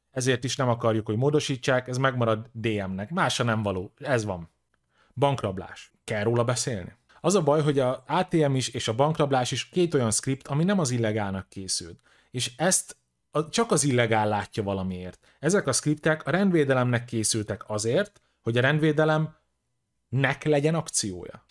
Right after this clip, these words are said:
Nem azért, hogy az illegál pénzt keressen, nem, nem. Az illegál, tudjátok, mivel kell, hogy pénzt keressen? Droggal és fegyverrel. Viszont itt is van egy probléma. Konkrétan az, hogy ez a két rendszer fel van cserélve.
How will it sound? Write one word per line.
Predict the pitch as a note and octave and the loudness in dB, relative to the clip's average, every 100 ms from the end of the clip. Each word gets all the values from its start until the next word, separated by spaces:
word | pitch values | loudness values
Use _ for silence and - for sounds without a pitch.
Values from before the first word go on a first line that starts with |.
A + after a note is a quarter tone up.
| _ | _
Nem | D3+ A3+ | 2 2
azért, | E3+ D3 C3 | 4 2 4
hogy | D#3 | 2
az | C#3 | 2
illegál | C#3 C3+ C3+ B2+ | 2 2 2 0
pénzt | C3 A#2+ | 0 0
keressen, | - A2+ A2 - A#2 | 2 0 0 -2 -2
nem, | D3 E3+ | 0 0
nem. | B2 C3 B2 _ | 0 -2 -6 _
Az | - A#2 | -6 2
illegál, | D#3 E3+ F3+ F3 | 2 4 2 2
tudjátok, | C3+ C3 C#3 | 2 2 2
mivel | C3+ D3 D3 | 0 2 0
kell, | D3 C#3+ | 2 0
hogy | C#3+ | 0
pénzt | - C#3 - | -2 -2 0
keressen? | F3+ E3 - G#2+ - | -2 -2 -2 -6 -6
Droggal | A#2 B2 B2 D3+ E3 | -2 0 2 0 0
és | D3 | -2
fegyverrel. | - D#3 A#2+ G2+ F2+ C2+ - | 0 0 0 -4 -4 -10 -6
Viszont | D3 F#3 F3 | 0 2 2
itt | A3+ | 2
is | E3 - | 0 0
van | C3 | -2
egy | B2+ | 0
probléma. | C#3+ A#2 G2 F2 | 0 0 -2 -2
Konkrétan | G#2+ D3 D3+ E3 | -2 2 2 2
az, | G3+ | 2
hogy | F3+ | 2
ez | D#3 | 2
a | D3 | 2
két | D3 A#2+ | 0 -2
rendszer | A2 A#2 A#2+ E3 E3 | 0 -2 -2 -2 -4
fel | - B2+ | 0 2
van | B2+ C3+ | 2 0
cserélve. | - B2+ G2 F2+ - | -2 -4 -4 -8 -16